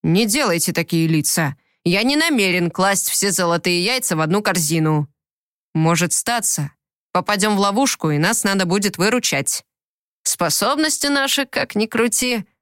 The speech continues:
ограничены выносливостью человеческого тела. Но полукровка Валькирия и некромансерка, отмеченная милостью из Вечной Матери, способны обратить наше поражение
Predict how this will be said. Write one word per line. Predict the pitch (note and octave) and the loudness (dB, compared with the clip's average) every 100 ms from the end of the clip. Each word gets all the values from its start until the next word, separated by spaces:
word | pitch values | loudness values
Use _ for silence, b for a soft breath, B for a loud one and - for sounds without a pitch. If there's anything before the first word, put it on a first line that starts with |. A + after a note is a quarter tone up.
| _ | _
ограничены | F#3 A#3 C4+ C#4+ - B3+ - F4 D#4+ | -2 0 0 2 2 0 0 0 2
выносливостью | B3+ A#3 F#3 - F3 E3+ - F3 | 2 2 0 0 0 -2 -2 -2
человеческого | - F3 E3+ D#3+ E3 F3 - E3+ | 0 0 0 0 0 -2 0 -2
тела. | F3 F3 D#3 D#3+ C#3+ C#3+ _ _ _ _ - | 0 0 0 0 -2 -6 _ _ _ _ -2
Но | D#3+ F#3+ | 0 2
полукровка | A3+ C4+ C4+ C4 C4 B3+ - | 0 0 2 2 0 0 0
Валькирия | A#3 A3+ A3 C#4 D4+ D4 C#4+ | 2 2 0 0 2 2 0
и | - | 0
некромансерка, | A3 D#3+ D3 D3 C#3+ G3 D#4 - D#4 D4 D#4+ C#4+ G#3 | 0 0 -2 -2 0 2 2 0 -2 -2 0 0 -2
отмеченная | - B3 - C4+ A#3+ B3+ B3+ B3 | -6 -6 -2 -2 0 0 2 2
милостью | B3 C4 F#3+ F#3 - A3+ | 2 2 2 0 0 0
из | A3+ | 0
Вечной | A#3+ G3+ - B3 | 0 0 0 2
Матери, | A#3+ G#3 - G#3+ G#3+ G#3+ b b b | 2 0 0 0 0 -2 b b b
способны | - F#3+ F3 - F#4 F#4 F#4+ | -4 -2 -2 0 0 2 2
обратить | E4+ E4+ D#4+ E4+ - | 2 0 0 -2 0
наше | C4+ C#4 D4+ | 0 0 -2
поражение | - A3 G3 E3 E3+ G3+ G#3+ A3+ A3 | -2 0 0 2 2 2 2 0 -2